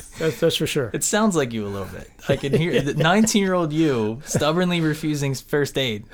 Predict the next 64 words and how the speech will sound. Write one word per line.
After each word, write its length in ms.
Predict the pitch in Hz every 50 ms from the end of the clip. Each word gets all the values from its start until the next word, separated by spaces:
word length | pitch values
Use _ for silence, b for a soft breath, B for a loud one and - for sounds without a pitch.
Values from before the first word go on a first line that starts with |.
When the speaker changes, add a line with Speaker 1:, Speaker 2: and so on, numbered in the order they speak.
| - -
Speaker 2:
while 180 | 143 135 139 143
you're 100 | 139 139
shot. 380 | 135 - - 151 135 120 98 - - - - - - - - - - - - B B B B B B B B B B B - -
Speaker 1:
Yep, 300 | 160 160 165 170 - -
yeah, 100 | 160 151
she 160 | - - 233
would 120 | 262 247 196
agree 200 | 143 127 120 113
with 100 | 107 107
that. 180 | 110 110 277 - - - b b b b b b b b b b b b b
Speaker 2:
That's 200 | 139 160 - -
amazing. 580 | 180 147 131 135 139 131 113 107 98 98 98
I 80 | 104 107
mean, 400 | 110 113 113 113 113 113 117 - - b b b b b b b b b b
you 80 | 151
know, 140 | 147 151 151 135
I 40 |
mean, 140 | 143 156 156
there's 160 | 160 160 156
a 40 | 156
long 260 | 151 165 170 156 120
letter. 220 | 117 123 120 110 107
I 140 | 107 110 117
only 260 | 120 117 113 110 110
pulled 300 | 110 - - 127 117 113
out 120 | 113 110 107
a 60 | 107
little 200 | 110 117 113 110
snippet, 500 | - - 123 123 127 - 101 95 - -
but, 220 | - 107 101 101 - _ -
um, 300 | 110 104 101 98 98 101
reading 240 | 123 139 156 160 143
through 240 | - - 135 143 147
that, 160 | 123 113 110 110
and 180 | 110 113 110
re-, 160 | 127 143 143
he 240 | - 139 139 151 190
also 240 | 196 208 - - 165
has 140 | 143 123 -
pictures 420 | - - 185 180 - - 92 90
too. 220 | - - 143 135 107
I 60 | 98
mean, 160 | 101 104 107
you 100 | 110 117
were 60 | 117
in 80 | 113 107
the 60 | 104
newspaper. 560 | 104 120 131 127 - - 123 117 110 - 117
You 140 | 110 104 104
had 240 | 104 101 104 104 101
other 300 | 101 117 113 113 104 - - - - -
photos 280 | - 120 117 113 - -
Speaker 1:
Yeah, 60 | -
I 40 | 233
mean, 80 | 202 180
Speaker 2:
there. 260 | 180 185 214 226 185
Speaker 1:
I 40 | 196
had 160 | 262 285 240
a 40 | 156
lot 260 | 127 139 160 185 175
of 80 | - -
press 240 | - 170 190 190
coverage. 440 | - - 147 135 131 123 113 107 -
Uh, 300 | 143 135 131 127 123 117